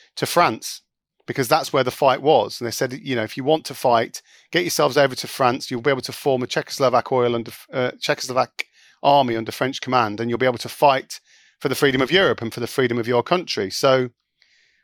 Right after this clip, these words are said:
Christmas Eve, nineteen thirty-nine, my grandfather, he did this warning. He walked out of his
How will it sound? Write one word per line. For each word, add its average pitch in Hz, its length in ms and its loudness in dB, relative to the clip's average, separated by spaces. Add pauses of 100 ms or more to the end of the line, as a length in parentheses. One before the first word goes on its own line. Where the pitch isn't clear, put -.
(200)
Christmas 165 400 0
Eve, 151 260 4
nineteen 139 380 2
thirty-nine, 131 840 2 (960)
my 127 120 2
grandfather, 143 440 2
he 180 140 4
did 139 140 -4
this 120 180 -2
warning. 120 280 -2
He 135 100 -2
walked 160 340 2
out 151 200 2
of 120 80 -6
his 120 280 -4